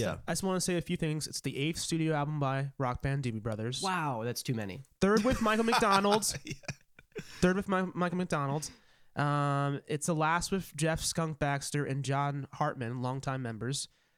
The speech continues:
Speaker 2: And it was produced by Ted Templeman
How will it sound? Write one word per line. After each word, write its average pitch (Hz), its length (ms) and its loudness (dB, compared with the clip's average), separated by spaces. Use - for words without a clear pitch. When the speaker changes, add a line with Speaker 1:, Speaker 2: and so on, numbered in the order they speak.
Speaker 2:
And 127 420 -2
it - 60 -6
was 143 140 -2
produced 151 320 -2
by 131 120 -2
Ted 160 380 -4
Templeman 113 800 -4